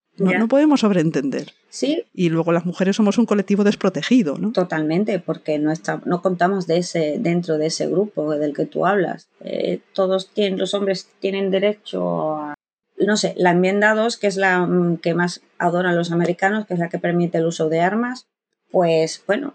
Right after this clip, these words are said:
Speaker 2: eso quiere decir que las mujeres también la pueden usar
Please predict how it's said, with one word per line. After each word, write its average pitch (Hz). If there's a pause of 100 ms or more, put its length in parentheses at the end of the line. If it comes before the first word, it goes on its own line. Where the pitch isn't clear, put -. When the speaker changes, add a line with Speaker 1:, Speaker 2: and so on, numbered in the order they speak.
Speaker 2:
eso 175
quiere 190
decir 175
que 190
las 165
mujeres 262
también 185
la 175
pueden 190
usar 220